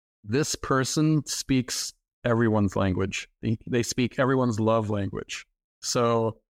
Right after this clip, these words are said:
if it's the creative team, they know how to bring the good and bad news, and they know how people have their quirks and they have their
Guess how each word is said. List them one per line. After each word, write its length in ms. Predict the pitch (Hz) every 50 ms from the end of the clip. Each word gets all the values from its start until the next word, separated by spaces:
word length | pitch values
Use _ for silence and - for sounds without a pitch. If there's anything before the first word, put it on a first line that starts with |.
| _ _ -
if 120 | - - -
it's 180 | 131 - -
the 100 | - 127
creative 460 | - - 156 156 156 156 156 131 -
team, 480 | - - 143 135 123 117 113 107 101 95 -
they 200 | 104 117 120 123
know 640 | 123 123 127 131 139 143 147 147 151 147 147 143 131
how 380 | - 139 131 131 127 131 131
to 440 | 127 - - 139 127 127 127 120 117 -
bring 480 | 104 117 123 131 131 131 131 131 120
the 120 | 110 123 113
good 220 | 110 123 120 120
and 140 | 123 117 110
bad 280 | 117 113 110 113 110 110
news, 500 | 113 110 110 110 104 101 95 95 92 104
and 140 | 101 101
they 80 | 104 101
know 400 | 107 113 120 123 120 120 120 123
how 420 | 120 123 113 110 110 110 110 104 - _ _ _ _ -
people 260 | - 185 185 185 165
have 280 | 127 147 151 151 147 135
their 160 | 139 123 110
quirks 540 | - - - 131 127 143 143 - - - -
and 140 | 123 113 117
they 80 | 117
have 260 | 107 123 123 120 117
their 240 | 117 117 110 107 104